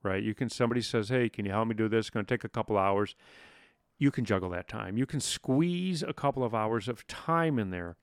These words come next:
So the first thing I want you to think about is, let's not make it a time issue. Let's make it an energy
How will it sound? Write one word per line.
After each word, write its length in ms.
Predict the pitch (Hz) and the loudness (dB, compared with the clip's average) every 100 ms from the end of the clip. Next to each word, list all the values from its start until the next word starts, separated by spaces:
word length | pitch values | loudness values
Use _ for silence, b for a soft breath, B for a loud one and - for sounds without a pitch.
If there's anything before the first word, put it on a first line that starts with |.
| B B B | B B B
So 180 | - 143 | -4 -2
the 80 | |
first 380 | 139 - 285 - | -4 -2 -2 -2
thing 120 | 175 | -2
I 60 | 123 | -2
want 320 | 107 104 104 | 0 0 0
you 60 | 110 | -4
to 40 | |
think 280 | - 143 147 | -2 -2 -2
about 400 | 110 92 92 - | -2 0 -2 -2
is, 360 | - 107 104 - B B - | -4 -2 -2 -4 B B -2
let's 320 | 139 220 - | -2 -2 -2
not 180 | 285 262 | -2 0
make 380 | 143 131 127 | 2 2 2
it 240 | 120 117 - _ b b - | 0 -2 -4 _ b b -4
a 80 | 113 | -4
time 600 | - - 127 143 156 - | -4 -4 0 2 0 0
issue. 500 | 101 87 - - - _ _ _ _ - b b b b b | -4 -6 -8 -10 -14 _ _ _ _ -20 b b b b b
Let's 360 | 104 139 - - | 4 4 4 2
make 360 | 131 127 - | 4 4 2
it 300 | 123 123 - - _ _ _ _ - | 0 0 -6 -20 _ _ _ _ -6
an 160 | 95 - _ - | -6 -6 _ -2
energy 760 | 113 120 117 95 104 85 82 | 0 0 -2 -4 -8 -8 -10